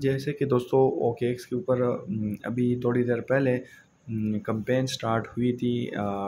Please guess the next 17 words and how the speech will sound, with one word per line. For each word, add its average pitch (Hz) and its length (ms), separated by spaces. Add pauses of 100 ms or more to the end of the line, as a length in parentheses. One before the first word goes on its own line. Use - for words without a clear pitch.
(160)
tokens 113 560
जो 104 460 (440)
मीम 127 280
पाई 117 220
था, 120 160
तो 117 160
वहाँ 117 220
से 131 220 (120)
छः 135 160
सौ 139 260
token 120 340
मुझे 113 260
as 107 80
a 110 100
reward 110 380
मिल 123 160
गया 123 240